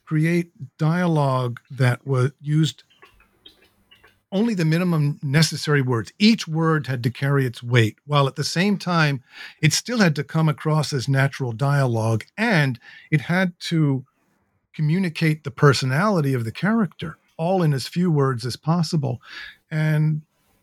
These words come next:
this is something that screenwriters really have to concentrate on. Whereas if, if you're a novelist, sure, you don't have to worry about space and you can go on and on and on,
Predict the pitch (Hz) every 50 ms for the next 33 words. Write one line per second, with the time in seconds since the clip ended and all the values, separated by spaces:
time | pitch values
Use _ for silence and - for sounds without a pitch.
0 | _ _ 151 165 - - 151 - - - 156 156 - 165 156 143 147 - - -
1 | - 175 185 202 190 170 147 127 120 120 123 113 95 - 120 123 123 123 113 123
2 | 120 - - 120 - - 120 113 98 - 117 101 - - 113 110 107 104 101 95
3 | 85 - _ - - - - - _ _ 156 151 147 123 165 147 - - - 175
4 | 151 - 151 139 139 151 170 208 233 175 175 147 143 160 156 - - - - 196
5 | 208 208 156 127 131 135 151 165 165 151 117 151 160 - - - 143 123 131 151
6 | 165 165 156 147 139 135 135 120 113 - - - - 151 147 156 160 - 147 127
7 | 123 110 127 127 123 131 143 147 147 156 160 156 139 135 135 135 131 127 127 135
8 | 170 202 208 165 139 135 143